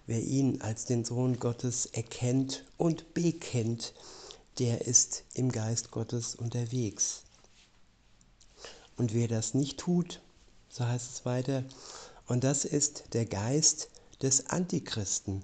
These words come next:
von dem ihr gehört habt, dass er kommt, dass er kommt. Und jetzt schon ist er in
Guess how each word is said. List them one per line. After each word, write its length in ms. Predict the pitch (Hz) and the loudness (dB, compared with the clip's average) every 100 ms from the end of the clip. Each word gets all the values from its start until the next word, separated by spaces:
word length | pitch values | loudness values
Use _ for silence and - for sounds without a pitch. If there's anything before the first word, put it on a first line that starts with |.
| - | -8
von 240 | - 117 110 | -6 -2 0
dem 380 | 117 123 127 127 - - - - | 2 2 2 0 -6 -20 -8 0
ihr 340 | 135 131 131 - | 4 4 2 -2
gehört 580 | - 113 123 127 127 - | -2 2 4 2 0 -2
habt, 460 | 160 113 - - - - - | -2 -2 -6 -14 -16 -20 -12
dass 180 | - 104 | -6 -6
er 220 | - 113 | -2 -2
kommt, 680 | - - 113 131 165 - - - - - - - - - - - | -2 -2 0 2 2 -2 -12 -16 -20 -20 -20 -20 -20 -20 -20 -6
dass 200 | 113 - | -4 -2
er 60 | 131 | -2
kommt. 540 | - 156 120 87 - - - - - | -2 0 0 -2 -10 -18 -20 -20 -4
Und 200 | 160 170 | 0 2
jetzt 260 | 175 - - | 0 -2 -2
schon 400 | 147 139 127 - - - - | 2 4 2 0 -12 -18 -2
ist 280 | 143 - 135 | 0 2 2
er 260 | 131 120 - - | 2 0 -6 -8
in 340 | 113 113 117 | -2 0 0